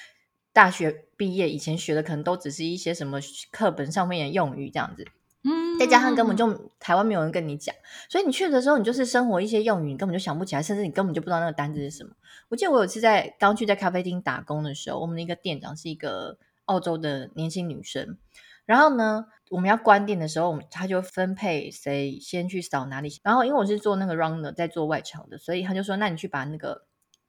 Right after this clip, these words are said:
Speaker 1: 咖啡桌椅啊、地板啊清一清、扫一扫这样。”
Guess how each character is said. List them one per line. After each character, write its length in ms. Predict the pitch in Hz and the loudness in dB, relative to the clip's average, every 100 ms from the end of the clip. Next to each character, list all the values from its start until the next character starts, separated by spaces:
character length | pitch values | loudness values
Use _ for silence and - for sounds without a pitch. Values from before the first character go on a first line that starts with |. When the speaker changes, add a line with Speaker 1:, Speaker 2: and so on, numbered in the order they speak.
| _ _ - | _ _ -8
Speaker 1:
咖 180 | 185 175 | -4 0
啡 260 | 175 170 | 2 2
桌 320 | 170 170 170 | -2 -2 0
椅 200 | 156 143 | -2 -4
啊、 160 | 143 143 | -4 -4
地 180 | 165 175 | -6 -6
板 200 | - - - | -4 -6 -6
啊 300 | 76 82 67 - - | -8 -8 -10 -16 -12
清 240 | 170 185 | -6 -6
一 40 | |
清、 200 | 175 165 | -6 -10
扫 240 | 175 120 135 | -10 -10 -10
一 40 | |
扫 200 | 160 120 | -10 -12
这 60 | - | -10
样。” 140 | 87 | -16